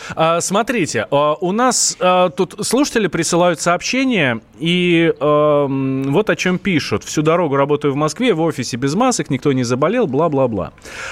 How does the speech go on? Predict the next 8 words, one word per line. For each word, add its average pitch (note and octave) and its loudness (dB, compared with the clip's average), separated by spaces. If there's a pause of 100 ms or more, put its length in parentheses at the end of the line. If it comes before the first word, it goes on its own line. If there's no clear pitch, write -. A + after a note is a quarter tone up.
(120)
А - 2
в - -6
школе B3+ 0
уже G3 2
собирают D3 2
деньги F3+ 2
на C#3+ 0
рециркуляторы. D3+ 0